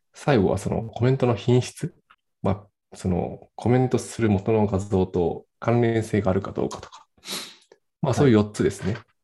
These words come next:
Speaker 1: うん、四つの側面がありますっていうのが書かれていて、
Speaker 2: うん。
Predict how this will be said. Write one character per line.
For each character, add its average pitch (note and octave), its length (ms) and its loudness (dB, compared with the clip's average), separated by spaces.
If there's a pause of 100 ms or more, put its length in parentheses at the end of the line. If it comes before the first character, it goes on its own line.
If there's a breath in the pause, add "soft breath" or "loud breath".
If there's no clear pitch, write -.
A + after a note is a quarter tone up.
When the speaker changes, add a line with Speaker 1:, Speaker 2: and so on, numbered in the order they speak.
(120)
Speaker 1:
う F2 140 0
ん、 - 20 -2
四 F#2+ 140 2
つ G2+ 140 -6
の G2 80 4
側 - 280 -6
面 F2 100 6
が - 100 2
あ E2+ 40 2
り F#2+ 80 0
ま G2 160 2
す - 120 -4
っ - 20 -20
て - 80 -6
い - 20 -4
う G#2 40 -4
の - 60 -6
が - 80 -16
書 - 100 -20
か - 100 -4
れ - 60 -2
て - 120 -12
い - 100 -6
て、 - 320 -2 (600)
Speaker 2:
う G2+ 60 0
ん。 E2 120 -6